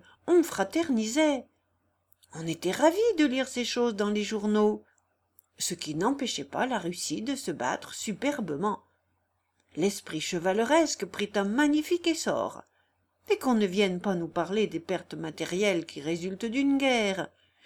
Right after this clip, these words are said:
Tout le monde sait qu'après une guerre, toutes les forces renaissent. La puissance économique du pays devient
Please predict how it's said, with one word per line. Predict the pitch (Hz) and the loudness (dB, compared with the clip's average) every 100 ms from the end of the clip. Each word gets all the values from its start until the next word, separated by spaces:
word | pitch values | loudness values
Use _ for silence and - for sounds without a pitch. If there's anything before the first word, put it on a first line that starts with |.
| - - - | -20 -20 -4
Tout | 233 | 0
le | 254 | 4
monde | 277 339 339 | 6 6 6
sait | - 349 320 | 4 4 4
qu'après | 262 220 - 254 | 2 -4 -2 -2
une | 196 190 180 | 0 -2 0
guerre, | 185 262 269 226 - - _ - | 2 4 2 -2 -10 -18 _ 0
toutes | 320 302 | 0 2
les | 294 285 | 0 -2
forces | 285 311 294 - | 0 0 0 -2
renaissent. | - 233 202 180 151 - - - _ _ _ _ _ | -4 -2 0 0 -2 -4 -8 -12 _ _ _ _ _
La | 156 | -4
puissance | 170 202 - 175 165 | -2 -4 -2 -2 0
économique | 226 220 208 196 196 196 165 | -2 0 0 2 2 0 -2
du | 185 | -6
pays | - 240 320 311 | -4 2 4 4
devient | 208 208 277 | 2 0 0